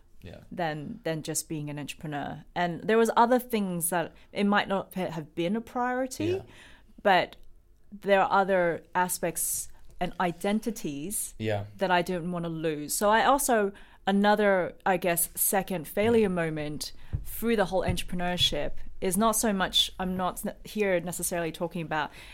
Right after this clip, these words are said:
Speaker 2: the, the startup failures, but I'm
Speaker 1: Yeah.
Speaker 2: talking about the other life failures as an entrepreneur.
Speaker 1: Yeah.
Speaker 2: What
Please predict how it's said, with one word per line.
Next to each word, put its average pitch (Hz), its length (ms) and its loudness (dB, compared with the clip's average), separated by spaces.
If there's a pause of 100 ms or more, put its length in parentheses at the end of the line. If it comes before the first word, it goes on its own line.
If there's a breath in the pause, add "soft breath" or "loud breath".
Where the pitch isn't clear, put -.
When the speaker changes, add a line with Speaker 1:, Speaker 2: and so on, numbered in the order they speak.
(100)
Speaker 2:
the, 165 420 0 (160)
the 170 100 -4
startup 170 760 -2
failures, 208 840 -4 (400 loud breath)
but 196 80 0
I'm 190 100 4
Speaker 1:
Yeah. 190 40 -2 (120)
Speaker 2:
talking 214 260 0
about 175 360 0
the - 140 -8 (100)
other 196 340 4
life 175 380 2
failures 160 720 -4 (140)
as 180 220 2
an 165 120 -4
entrepreneur. 160 840 -4 (240 loud breath)
Speaker 1:
Yeah. 95 240 -8 (540)
Speaker 2:
What 180 440 0